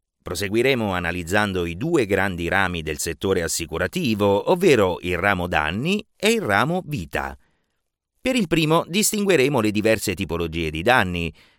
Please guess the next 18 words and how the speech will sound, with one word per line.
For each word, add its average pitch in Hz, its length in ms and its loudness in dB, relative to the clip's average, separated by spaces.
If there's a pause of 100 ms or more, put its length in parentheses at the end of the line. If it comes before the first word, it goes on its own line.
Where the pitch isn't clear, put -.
quelli 92 340 -4
che 82 160 -6
colpiscono 85 580 -4
le 80 120 -4
cose, 120 600 4
materiali 80 720 -4
e 73 120 -8
immateriali, 85 840 -4 (240)
e - 140 -8
quelli 240 320 2
che 175 160 0
colpiscono 123 560 0
le 117 100 2
persone, 76 580 -4 (300)
patrimoniali, 104 840 0
biologici 113 840 0
e 196 180 -2
morali. 80 580 -6